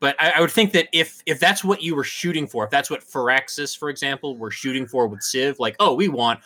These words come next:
all forty Civs on the map at once, and the map's gonna be, you know, two, three times as large,"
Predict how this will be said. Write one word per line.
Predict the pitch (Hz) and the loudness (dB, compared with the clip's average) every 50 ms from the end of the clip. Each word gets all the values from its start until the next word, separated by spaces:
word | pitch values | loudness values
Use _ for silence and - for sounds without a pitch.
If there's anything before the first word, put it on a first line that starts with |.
| - - _ _ | -20 -20 _ _
all | - 165 196 196 180 | 4 6 6 6 6
forty | 175 - - 202 185 180 170 151 | 4 4 4 6 6 6 4 2
Civs | 143 - - 165 160 143 135 | 0 0 2 2 0 2 0
on | 147 143 | 0 0
the | 139 131 | 0 -2
map | 123 131 135 135 135 | 0 0 0 0 0
at | 127 - 123 | -4 -10 -4
once, | 127 131 135 131 120 - | -2 -2 -2 -2 -4 -8
and | 123 110 | -10 -8
the | 113 | -4
map's | 123 135 139 135 - | 0 0 0 0 -2
gonna | - 147 131 120 | -6 -6 -6 -4
be, | 123 131 127 123 107 - | -4 -4 -6 -6 -6 -6
you | 131 120 | -8 -6
know, | 113 113 | -6 -6
two, | 107 - - - 147 | -8 -8 -6 -6 -4
three | - 139 131 | -4 -4 -8
times | - - 135 131 123 113 | -2 -2 -2 -2 -2 -6
as | 110 104 131 | -8 -4 0
large," | 143 147 143 143 147 143 - - | 4 4 6 4 4 0 -2 -12